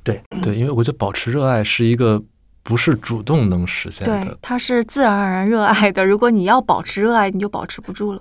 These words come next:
Speaker 3: 所以你是怎么保证自己不被消耗的呢？
Speaker 1: 你需要更高效的解决问题，然后更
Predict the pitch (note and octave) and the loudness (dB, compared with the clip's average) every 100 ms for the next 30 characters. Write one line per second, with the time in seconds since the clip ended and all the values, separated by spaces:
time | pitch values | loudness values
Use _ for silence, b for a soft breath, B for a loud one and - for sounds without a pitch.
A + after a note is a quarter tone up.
0 | - - D#4 D#4 A#3 C#4+ A3+ F#3+ G#3+ G#3+ | -14 -2 0 2 2 0 0 0 0 -2
1 | F#3 G3 G#3+ G#3+ G#3+ F#3 F#3 F3+ G3+ - | -4 0 -2 -2 -8 -8 -6 -4 -4 -2
2 | G#3+ G#3 A3 G3 G3 G#3 - _ _ _ | -4 -4 -6 -6 -8 -12 -16 _ _ _
3 | - B2 A2+ C3+ C3 A#2 A#2 - - - | -2 0 2 2 2 2 -4 -10 -4 2
4 | D3 E3 E3 - B2 - - - - G2+ | 2 2 0 -2 -4 -8 -18 -18 -12 -10
5 | G#2+ A#2+ A2+ - A#2+ - - - - G#2 | -8 -8 -10 -14 -18 -20 -20 -20 -20 -20
6 | - - - B2 A#2 A2+ D3 B2 | -16 -8 -4 -2 -4 -4 0 0